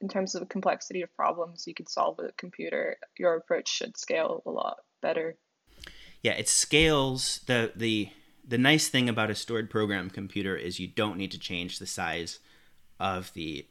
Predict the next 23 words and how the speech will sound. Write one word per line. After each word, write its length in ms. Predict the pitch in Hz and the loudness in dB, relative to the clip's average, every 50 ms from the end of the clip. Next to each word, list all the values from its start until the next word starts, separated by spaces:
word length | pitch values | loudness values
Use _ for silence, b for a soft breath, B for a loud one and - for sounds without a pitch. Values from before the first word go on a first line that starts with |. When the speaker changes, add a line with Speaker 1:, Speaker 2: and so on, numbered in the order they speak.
| _ - | _ -16
Speaker 2:
the 80 | - | -16
processor, 560 | - - - 80 76 - - - - - - | -16 -10 -10 -8 -6 -6 -8 -8 -10 -10 -10
at 100 | - - | -10 -10
least. 240 | - 76 - - - | -10 -12 -10 -10 -8
You 60 | 110 | -4
just 180 | 117 117 110 - | -2 -2 -2 0
give 140 | - 110 107 | 0 0 0
it 100 | 101 104 | 0 -2
more 140 | 107 101 95 | -2 -2 0
memory, 340 | 98 95 101 98 95 95 | 0 0 0 0 0 -2
which 180 | 95 95 92 - | -2 -2 -4 -4
ideally 440 | 92 92 80 104 101 101 98 95 92 | -6 -4 -2 -2 -2 0 0 -2 -2
is 120 | 92 - | -2 -4
something 440 | - 101 92 90 90 87 87 87 - - - | -4 -6 -6 -6 -8 -8 -8 -10 -12 -14 -8
very 260 | 95 98 87 90 87 | -6 -4 -2 -2 -2
simple 340 | - - 90 85 80 78 90 | -4 -6 -6 -8 -8 -10 -10
that's 160 | 78 - - | -10 -12 -12
just 380 | - - 98 95 - - - | -8 -6 -4 -4 -4 -8 -10
encoding 400 | - - 101 90 76 80 82 - | -10 -8 -8 -8 -6 -8 -12 -12
binary 380 | - - 80 90 85 71 - - | -10 -10 -8 -8 -8 -10 -10 -12
bits. 340 | - - - - - - - B B B B B B B B B - - | -14 -14 -14 -14 -16 -16 -16 B B B B B B B B B -16 -8
Um, 400 | 87 82 80 71 78 69 - - - - - b b b b b _ | -6 -6 -6 -6 -6 -10 -12 -14 -18 -20 -20 b b b b b _
so 360 | - - 104 92 90 80 | -4 0 0 2 0 0